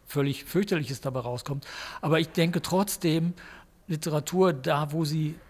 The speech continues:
sozusagen im tiefsten Sinne humanistisch ist, ähm, sollte auch da immer all diesen Leuten, soweit es irgend geht, folgen. Jedenfalls ist das irgendwie meine Ansicht. Ich habe ja auch mal einen Roman geschrieben über einen jungen Mann, der zum Islam konvertiert und dann islamischer Terrorist wird und habe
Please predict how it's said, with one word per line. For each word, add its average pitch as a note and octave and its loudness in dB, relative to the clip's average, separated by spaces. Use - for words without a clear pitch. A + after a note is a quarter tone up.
sozusagen C#3+ -4
im C#3 -4
tiefsten G#3 -2
Sinne D3+ 2
humanistisch D3 -2
ist, D3+ -2
ähm, D3+ -2
sollte E3+ 4
auch E3 -2
da F#3+ -2
immer F3 0
all F3 2
diesen E3 -2
Leuten, D#3 0
soweit D3 -2
es - -2
irgend G3 -2
geht, E3+ -4
folgen. D#3+ 2
Jedenfalls D3+ 0
ist - -4
das F3 2
irgendwie E3 2
meine D3 6
Ansicht. C3 -4
Ich D#3 -2
habe F3+ 0
ja F3 4
auch D#3+ 2
mal D#3 2
einen D3+ 0
Roman D3 0
geschrieben D#3 -2
über D3 0
einen C#3 0
jungen D3+ 2
Mann, D3 0
der D3 2
zum C3+ -6
Islam D3+ -2
konvertiert D3+ 0
und D3 -2
dann D3+ 0
islamischer D3 -2
Terrorist D3+ 0
wird D#3 0
und D3 -2
habe D3+ -2